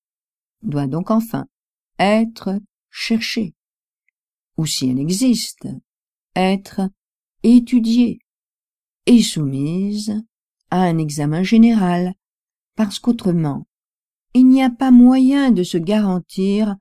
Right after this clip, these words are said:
du besoin pressant qui est encore quelque chose de plus qu'un simple désir de savoir. Depuis que je connais la critique,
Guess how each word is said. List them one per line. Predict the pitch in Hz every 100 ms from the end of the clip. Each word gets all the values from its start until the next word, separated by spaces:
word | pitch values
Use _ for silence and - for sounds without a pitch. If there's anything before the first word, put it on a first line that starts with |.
| _ _ _ _ _ _ _ 190
du | 196
besoin | 202 220 202 185
pressant | 165 160 165 - 220 240 240 _ _ _ _
qui | -
est | 240 220
encore | 196 220 220
quelque | 185 - 247
chose | 226 214 202 165
de | 151
plus | - 185 226 226 - - _ _ _ _ _ _
qu'un | 262 262
simple | 247 - 269 269 - 170
désir | 165 185 180 202 214
de | 240
savoir. | 240 180 135 135 139 131 135 151 143 _ _ _ _ _ _ _ _ _ _ _ _ _ _ _ _ _ _ _ _ _ _ _ _ _ _ _ _ _ _ _ _ _ _ _ _ _ _ _ _ _ _ _ _ _ _ -
Depuis | 220 220 269
que | 208
je | 170
connais | 165 165 180
la | 175
critique, | 127 165 165 175 139 -